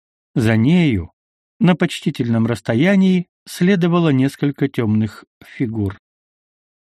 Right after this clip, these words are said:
Вдруг вспыхнул яркий свет, и туча светящегося,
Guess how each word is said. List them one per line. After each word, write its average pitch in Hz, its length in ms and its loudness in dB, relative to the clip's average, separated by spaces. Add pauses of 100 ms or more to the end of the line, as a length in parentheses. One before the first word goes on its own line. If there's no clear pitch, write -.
(320)
Вдруг 147 360 2
вспыхнул 151 600 -2
яркий 143 440 -2
свет, 156 500 -4 (100)
и 123 240 -2
туча 170 400 0
светящегося, 139 1200 -2